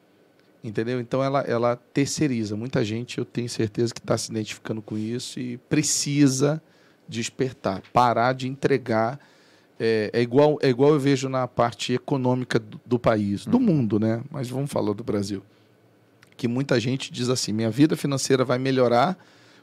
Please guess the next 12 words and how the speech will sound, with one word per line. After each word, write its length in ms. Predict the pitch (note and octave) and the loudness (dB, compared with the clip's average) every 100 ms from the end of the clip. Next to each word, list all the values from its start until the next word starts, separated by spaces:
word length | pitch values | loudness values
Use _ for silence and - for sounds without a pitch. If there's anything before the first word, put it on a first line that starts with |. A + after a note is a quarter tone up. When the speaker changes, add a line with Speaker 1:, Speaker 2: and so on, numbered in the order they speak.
| _ | _
Speaker 1:
quando 320 | - D#3 F#3+ | 2 2 4
a 40 | E3+ | 0
economia 520 | - D#3 C#3+ B2 C#3+ | 0 0 2 2 0
do 120 | C#3+ | 0
país 300 | D3 A#2+ A#2 | 2 2 2
melhorar." 480 | C3 C#3+ D3 A2 F#2 F3 | -4 -2 0 -2 -4 -4
Speaker 2:
Hum. 120 | A#2+ F2+ - _ - | -4 -6 -20 _ 0
Speaker 1:
Quer 120 | D#3+ | 0
dizer, 180 | A#2+ A2+ | 2 2
ela 180 | A2+ B2 | 2 2
está 300 | A#2+ - D3 | 0 0 -2
terceirizando 1200 | - F#3 G#3 - F3 D3 G#2+ A2 A#2+ C#3+ F#3 C4 | 0 2 2 2 -2 -2 -2 -2 0 2 2 -2